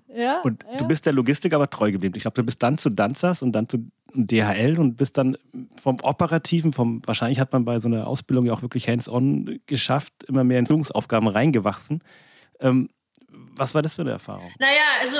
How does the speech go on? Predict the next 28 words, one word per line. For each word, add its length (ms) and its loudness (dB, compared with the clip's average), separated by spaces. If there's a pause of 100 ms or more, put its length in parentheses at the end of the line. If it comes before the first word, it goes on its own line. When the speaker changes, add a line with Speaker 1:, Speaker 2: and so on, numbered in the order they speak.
(120)
Speaker 3:
ich 160 -10
sag's 300 -2
mal 120 -6
so: 420 0 (880)
manches 500 -4
konnte 280 -2
man 180 -2
ja 120 0
selber 360 2
leiten, 400 -2
indem 300 -2
man 120 -2
eine 200 0
Entscheidung 460 -2
macht. 320 -8
Aber 180 -2
vieles 420 -4
ist 160 -8
natürlich 320 -4
auch 160 -6 (880)
ganz 240 0
ehrlich 300 -2
Glückssache. 640 -2 (540)
Ähm, 260 2
als 220 0
ich 100 -8
meine 240 2
Ausbildung, 640 -2